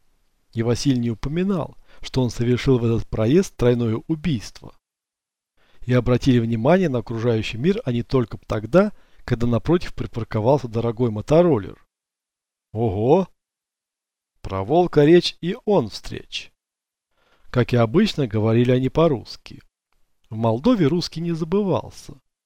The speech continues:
Он был нужен для работы в России. Хороша.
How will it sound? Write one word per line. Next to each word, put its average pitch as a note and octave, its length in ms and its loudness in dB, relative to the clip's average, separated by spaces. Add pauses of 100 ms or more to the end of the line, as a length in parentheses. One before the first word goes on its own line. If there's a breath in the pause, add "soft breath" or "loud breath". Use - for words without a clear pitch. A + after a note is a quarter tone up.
(200)
Он A#2 200 -4
был A2 160 -6
нужен D#3 380 -2
для A2+ 120 0
работы A#2 380 -2
в A2 80 -4
России. D3+ 560 -2 (1000)
Хороша. A#2 960 -2